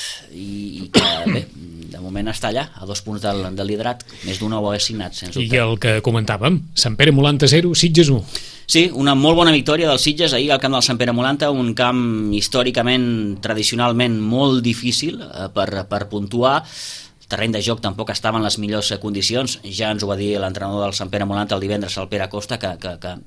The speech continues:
Speaker 1: bé, tot i que havia fet mal temps, havia glaçat, doncs el camp encara havia aguantat força bé. És cert, però tampoc estava en les millors condicions per jugar un partit de,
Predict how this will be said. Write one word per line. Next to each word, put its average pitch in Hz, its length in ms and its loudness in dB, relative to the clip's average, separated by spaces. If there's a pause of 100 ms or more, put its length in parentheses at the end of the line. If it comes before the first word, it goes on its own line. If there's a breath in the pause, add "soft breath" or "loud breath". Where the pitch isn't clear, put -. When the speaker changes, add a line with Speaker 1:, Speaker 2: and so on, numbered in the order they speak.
(180)
Speaker 1:
bé, 101 220 -10
tot 107 160 -10
i 95 60 -10
que 107 140 -2 (540 loud breath)
havia 98 200 -8
fet 104 140 -4
mal 98 180 -4
temps, 127 400 0
havia 104 240 -2
glaçat, 117 400 0
doncs 101 220 -6
el 95 100 -8
camp 101 200 -4
encara 113 640 -2
havia 107 240 -4
aguantat 104 480 -4
força 104 320 -4
bé. 147 160 2 (480 loud breath)
És 98 160 -2
cert, 156 260 -2
però 90 200 -12 (120)
tampoc 95 300 -8
estava 98 240 -4
en 92 60 -6
les 92 100 -10
millors 95 240 -4
condicions 98 420 -2
per 101 160 -2
jugar 98 220 -2
un 98 80 -4
partit 101 300 -4
de, 98 120 -2